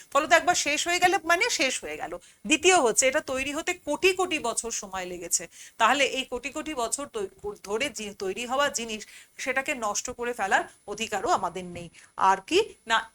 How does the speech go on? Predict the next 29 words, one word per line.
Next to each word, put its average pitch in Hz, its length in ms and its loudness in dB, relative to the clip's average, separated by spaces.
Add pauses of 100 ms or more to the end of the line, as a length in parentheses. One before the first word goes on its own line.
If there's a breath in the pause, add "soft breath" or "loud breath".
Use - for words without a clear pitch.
(120)
এগুলোর 247 400 0 (240)
সবচেয়ে - 420 -2
বড় 185 120 -2 (380 soft breath)
ক্ষতিকারক 339 680 4
দিক 196 220 -14
হচ্ছে 208 220 -6
জীবাশ্ম 202 460 -8
জ্বালানি 214 400 -10
থেকে 196 360 -10 (180 loud breath)
যে - 140 0
গ্রিনহাউস 285 880 -2
গ্যাসগুলো 254 580 -2 (120)
বেরোয়, 202 320 0 (220 loud breath)
সেগুলো 226 320 -4
আমাদের 202 340 -2 (120)
প্রকৃ-, 208 340 -10 (120)
প্রকৃতিকে 269 680 -2 (200 loud breath)
দূষিত 220 380 -6
করে। - 320 -12 (1400 loud breath)
তাহলে 226 160 0
এই 254 80 2
প্রাকৃতিক 240 520 0
ভারসাম্য 214 480 -2
রক্ষা 262 340 -2
করার 294 300 4
জন্য 339 320 -2
এবং 330 380 6
জীবাশ্ম 226 400 0
জ্বালানিগুলোকে 226 680 -2